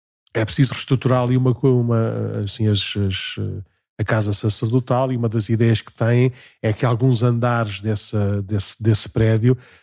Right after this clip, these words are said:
sejam dedicados à habitação jovem. Não sei bem como é que isso vai se fazer ou vai deixar de fazer, mas pronto, mas na prática é reestruturar um bocadinho a casa sacerdotal para, para a missão que já desempenha, não sei, há trinta anos, talvez. Ahm,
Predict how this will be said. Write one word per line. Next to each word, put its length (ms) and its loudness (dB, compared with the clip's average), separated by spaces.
sejam 540 0
dedicados 720 -2
à 60 0
habitação 460 -4
jovem. 580 -2
Não 140 -10
sei 180 -6
bem 200 0
como 140 -4
é 60 0
que 100 -10
isso 160 -6
vai 120 0
se 100 -8
fazer 320 0
ou 80 0
vai 180 -6
deixar 260 -2
de 60 -6
fazer, 340 2
mas 100 -2
pronto, 140 2
mas 140 2
na 80 0
prática 460 -4
é 60 2
reestruturar 640 0
um 60 -2
bocadinho 500 0
a 60 0
casa 320 0
sacerdotal 720 -2
para, 540 0
para 200 0
a 40 0
missão 460 0
que 240 -4
já 260 -2
desempenha, 560 -4
não 100 -12
sei, 240 -10
há 100 -16
trinta 340 -8
anos, 260 0
talvez. 520 -2
Ahm, 920 0